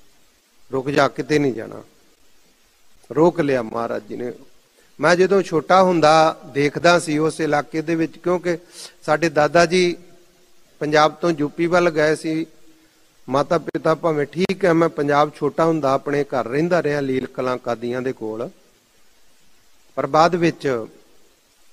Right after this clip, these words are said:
ਇਵੇਂ ਚਲੇ ਗਏ। ਮੈਂ ਛੋਟੇ ਬਚਪਨ ਦੇ ਵਿੱਚ ਜਦੋਂ ਮੈਨੂੰ ਥੋੜ੍ਹੀ ਜਿਹੀ, ਜਿਸ ਤਰ੍ਹਾਂ ਆਪਾਂ ਬੱਚੇ ਹੋਸ਼ ਸੰਭਾਲਦੇ, ਛੇ, ਸੱਤ,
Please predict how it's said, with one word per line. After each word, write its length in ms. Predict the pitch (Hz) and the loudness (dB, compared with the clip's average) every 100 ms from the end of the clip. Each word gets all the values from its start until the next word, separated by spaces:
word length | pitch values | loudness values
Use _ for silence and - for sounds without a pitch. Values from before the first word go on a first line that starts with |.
| - - - _ _ - - - _ _ _ _ | -20 -20 -20 _ _ -20 -20 -20 _ _ _ _
ਇਵੇਂ 220 | 151 185 185 | -2 0 2
ਚਲੇ 280 | 180 147 139 | 0 0 0
ਗਏ। 120 | 143 - _ - - _ _ _ - - - _ - | -4 -8 _ -20 -20 _ _ _ -20 -20 -20 _ -2
ਮੈਂ 100 | 170 | -2
ਛੋਟੇ 380 | 208 185 185 220 220 190 127 - | 0 -2 4 6 6 6 -2 -14
ਬਚਪਨ 460 | 131 156 156 208 208 | -4 -4 0 2 4
ਦੇ 100 | 208 | 6
ਵਿੱਚ 220 | 208 185 156 | 6 2 -2
ਜਦੋਂ 280 | 147 180 190 | 0 2 2
ਮੈਨੂੰ 280 | 180 175 180 170 - - - _ _ | 2 2 2 -2 -10 -20 -20 _ _
ਥੋੜ੍ਹੀ 260 | 151 175 190 | 0 2 2
ਜਿਹੀ, 180 | 156 147 | 0 -4
ਜਿਸ 120 | 151 | -4
ਤਰ੍ਹਾਂ 300 | 160 156 156 | 0 2 2
ਆਪਾਂ 460 | 147 - 156 147 135 | 0 0 0 0 -2
ਬੱਚੇ 360 | 135 - 165 | -4 -2 -2
ਹੋਸ਼ 320 | 160 135 165 - | 0 0 0 -2
ਸੰਭਾਲਦੇ, 500 | 165 151 139 139 147 | 0 2 2 0 -2
ਛੇ, 240 | - 170 | -2 -6
ਸੱਤ, 260 | 165 147 | -6 -8